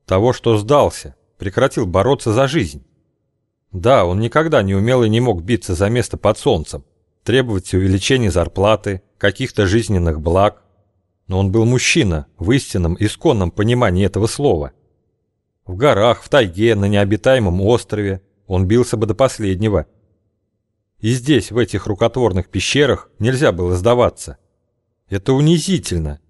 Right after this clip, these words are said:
недостойно мужчины. Тот, кто сдаётся, заслуживает презрения.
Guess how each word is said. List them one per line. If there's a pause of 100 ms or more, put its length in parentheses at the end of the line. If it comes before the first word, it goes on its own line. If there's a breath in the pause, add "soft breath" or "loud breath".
недостойно
мужчины. (920)
Тот,
кто
сдаётся,
заслуживает
презрения.